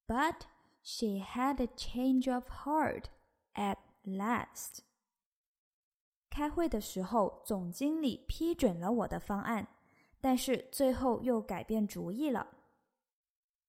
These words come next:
Next one, change jobs. Change jobs. Change to a new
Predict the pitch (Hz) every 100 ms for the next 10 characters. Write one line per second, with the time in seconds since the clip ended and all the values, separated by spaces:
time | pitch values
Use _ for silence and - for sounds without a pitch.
0 | _ _ _ _ _ _ _ _ 214 196
1 | - 208 247 262 196 - - _ _ _
2 | _ - - 277 330 330 - _ - 202
3 | 196 - - - - - _ _ _ _
4 | _ _ - - 254 294 302 - _ _
5 | _ 226 247 - - - - - _ _
6 | _ _ _ _ _ _ _ _ _ -
7 | 240 247 269 - - 220 214 208 262 320